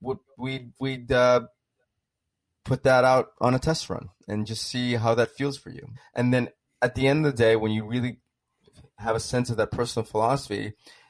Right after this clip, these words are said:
everything in your life has to be tapped into what that personal philosophy is, or else it has to go.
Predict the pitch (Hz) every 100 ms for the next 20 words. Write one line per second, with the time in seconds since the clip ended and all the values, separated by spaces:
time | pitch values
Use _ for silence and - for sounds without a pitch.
0 | _ _ - 117 147 - 127 127 127 123
1 | 127 151 117 - _ - 110 113 120 -
2 | 123 _ 123 120 131 120 - 127 131 123
3 | 120 123 - 131 123 131 - 120 135 -
4 | - 98 101 110 147 98 120 135 143 139
5 | 151 - 147 160 110